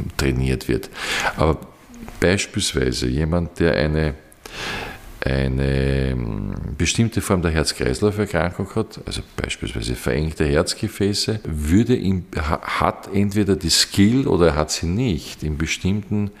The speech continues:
Situationen mit Schmerzen, äh, eine, eine, eine bestimmte Tablette einzunehmen, die diese Gefäße einfach ein Stück weit öffnet und relativ rasch ist der Schmerz wieder weg.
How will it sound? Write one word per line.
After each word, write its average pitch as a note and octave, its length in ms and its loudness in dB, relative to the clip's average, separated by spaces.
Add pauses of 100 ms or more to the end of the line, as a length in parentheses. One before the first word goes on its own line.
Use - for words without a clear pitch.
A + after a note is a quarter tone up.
(840)
Situationen F2+ 720 2
mit D#2 140 2
Schmerzen, C2+ 800 0 (840)
äh, - 40 -4
eine, E2 840 2
eine, E2+ 440 2 (460)
eine D#2+ 220 2
bestimmte G#2 640 0
Tablette E2+ 580 2
einzunehmen, C2+ 840 0
die F2+ 120 -2
diese E2+ 320 0
Gefäße D#2 600 0
einfach D#2+ 280 -2
ein D#2+ 100 0
Stück - 320 -4
weit E2 140 0
öffnet - 520 -2
und D#2+ 160 -6
relativ D#2 440 -2
rasch C2+ 260 0
ist - 180 -4
der D#2 60 0
Schmerz C#2+ 380 0
wieder C#2+ 240 0
weg. - 340 -6